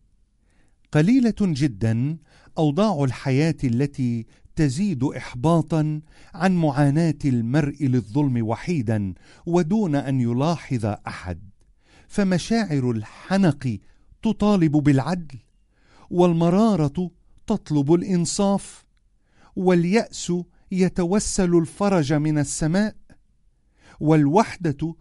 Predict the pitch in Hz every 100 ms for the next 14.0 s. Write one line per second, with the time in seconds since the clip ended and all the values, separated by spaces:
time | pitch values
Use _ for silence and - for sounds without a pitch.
0 | _ - - 240 - - 170 - 160 147
1 | - 208 - 190 269 - - 165 127 98
2 | - 233 214 170 147 131 127 175 190 147
3 | 135 131 123 135 160 - 147 190 190 156
4 | 156 139 151 - _ _ - 127 151 -
5 | 151 - 135 127 127 117 117 104 107 92
6 | 92 90 90 82 82 _ _ _ - -
7 | - - 170 170 196 165 - 214 185 160
8 | 214 170 - 156 170 139 - 208 190 185
9 | 151 165 208 127 120 127 127 135 185 247
10 | - 185 208 202 196 190 170 147 - 120
11 | 101 117 113 131 131 _ - - 170 214
12 | 202 - 139 127 139 139 - _ - 147
13 | 131 123 - - 226 151 120 113 107